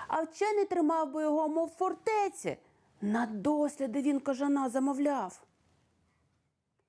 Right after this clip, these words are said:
Тому я тваринку від нього сховав. Не можна сказати, щоб я, м, не зробив, та просто не маю на досліди сил. І сестричкам рибальства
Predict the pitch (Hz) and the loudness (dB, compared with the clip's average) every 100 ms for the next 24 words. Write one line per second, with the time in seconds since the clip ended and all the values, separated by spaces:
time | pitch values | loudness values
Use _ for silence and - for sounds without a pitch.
0 | _ _ _ _ - 214 202 277 311 294 | _ _ _ _ -6 -4 -2 0 -2 -4
1 | 214 208 196 190 202 196 208 214 196 226 | -8 -6 -6 -6 -6 -4 -2 -2 -4 -10
2 | _ _ _ _ _ _ _ - 370 311 | _ _ _ _ _ _ _ -8 -4 -4
3 | 220 226 - - _ _ _ _ _ _ | -6 -12 -20 -20 _ _ _ _ _ _
4 | _ _ _ _ _ _ 240 262 285 294 | _ _ _ _ _ _ -6 -2 0 0
5 | 269 208 208 - 240 233 214 220 208 226 | -2 -4 -10 -8 -6 -4 -4 -6 -10 -8
6 | 233 233 202 - - - - - _ 233 | -6 -4 -6 -10 -20 -20 -20 -20 _ -4
7 | 226 226 - 240 233 220 220 220 311 311 | -2 -4 -6 -6 -4 -4 -6 -2 0 0
8 | 190 - _ _ _ _ _ _ _ - | -2 -10 _ _ _ _ _ _ _ -12
9 | 233 247 294 320 - 262 269 247 320 330 | -8 -2 -2 -2 -2 0 2 0 0 0
10 | 285 294 262 320 320 311 277 330 330 - | -2 -2 -2 -2 -2 -2 0 0 -2 -2
11 | 427 349 170 - - - _ _ _ _ | 0 2 0 -4 -18 -20 _ _ _ _
12 | _ _ _ - - 262 269 269 285 - | _ _ _ -12 -8 -4 -4 -4 -4 -4
13 | 277 339 - 320 285 294 294 294 285 - | -2 -2 -2 -4 -2 -2 -2 -2 -6 -8
14 | 285 | -6